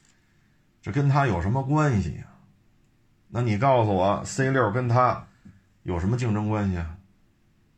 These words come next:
有什么竞争关系？<laughs> 操！哎，所以这个，哎，宣传战啊，无处不在啊！有时候看了我都懵了。我操，我第一次听说C六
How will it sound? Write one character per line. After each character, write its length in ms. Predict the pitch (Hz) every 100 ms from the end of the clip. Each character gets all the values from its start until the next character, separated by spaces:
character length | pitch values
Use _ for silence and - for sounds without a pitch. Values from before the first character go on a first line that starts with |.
| _ _ _ _ _ _ _
有 240 | - 95 87
什 100 | 92
么 80 | 156
竞 200 | 156 110
争 160 | 107
关 200 | 104 101
系？ 120 | 90 82 - _ _ _ _ _ _ _ _ _ _ _ _ _ _ - - _ - - _ -
<laughs> 60 | -
操！ 280 | - - - - - - - - - _ _ _ _ -
哎， 520 | 80 - - - - _ -
所 260 | - 95 123
以 140 | 110
这 220 | 98 113
个， 480 | 95 95 92 90 87 85 _ _ - - - - - _ _
哎， 80 | - - - - - - - -
宣 240 | - 117 113
传 180 | 107
战 280 | 113 110 73
啊， 300 | 65 - - -
无 160 | - 107
处 160 | 101
不 160 | 82 95
在 120 | 98 - - _ _ -
啊！ 180 | - -
有 60 | 52
时 60 |
候 80 | 85
看 300 | 104 - 95
了 60 | 87
我 160 | 69
都 100 | 87
懵 300 | 110 110 104
了。 160 | 82 -
我 100 | -
操， 100 | 95
我 100 | 92
第 160 | 90 113
一 60 |
次 120 | 123 104
听 240 | - 117
说 140 | 113
C 240 | 117 123 120
六 320 | 123 92